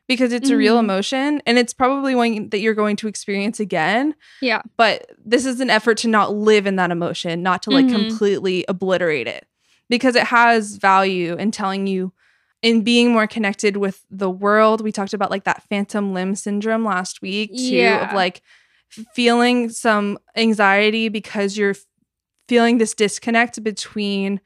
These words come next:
Speaker 1: humans and the environment, or even this perception that they're separate. And, like, those feelings are
Speaker 2: Yeah.
Speaker 1: valid and they're important, but yeah, you can't live in them.
Speaker 2: Yeah.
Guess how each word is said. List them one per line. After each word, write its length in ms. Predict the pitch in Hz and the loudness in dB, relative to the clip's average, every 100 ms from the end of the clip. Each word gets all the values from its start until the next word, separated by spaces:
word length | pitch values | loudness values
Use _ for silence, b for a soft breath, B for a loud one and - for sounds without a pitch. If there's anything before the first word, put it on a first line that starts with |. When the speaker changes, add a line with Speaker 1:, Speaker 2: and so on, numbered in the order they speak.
| _ | _
Speaker 1:
humans 400 | 233 233 233 233 | 0 2 4 2
and 80 | 220 | 2
the 100 | 208 | 0
environment, 640 | 196 180 175 214 254 285 | 0 2 2 4 2 0
or 60 | 214 | -2
even 220 | 214 208 | -2 -2
this 120 | 202 | -4
perception 460 | - 208 185 190 226 | -6 -6 -4 -4 -2
that 140 | 208 | -2
they're 120 | 196 180 | -2 -4
separate. 680 | - 175 - 277 320 339 - _ _ _ _ _ _ _ _ _ _ _ 226 | -4 -4 -2 0 0 -2 -8 _ _ _ _ _ _ _ _ _ _ _ -2
And, 160 | 240 | 0
like, 340 | 220 196 - - _ _ | 0 -2 -4 -20 _ _
those 320 | 233 247 247 | 4 4 4
feelings 360 | - 233 240 240 | 0 2 4 4
are 80 | 214 | 4
Speaker 2:
Yeah. 40 | |
Speaker 1:
valid 380 | 202 190 214 247 | 4 4 4 4
and 120 | 233 | 2
they're 80 | 208 | 0
important, 580 | 190 - 202 220 285 269 | 0 -2 -2 -2 -2 0
but 240 | 214 - _ _ _ _ _ | 0 0 _ _ _ _ _
yeah, 160 | 226 165 | -6 -6
you 120 | 190 | -6
can't 260 | - 202 196 | -6 -4 -2
live 160 | 175 | -2
in 120 | 175 | -4
them. 220 | - 208 - _ _ _ _ _ _ | -8 -12 -14 _ _ _ _ _ _
Speaker 2:
Yeah. 300 | 269 247 208 | -2 -2 -2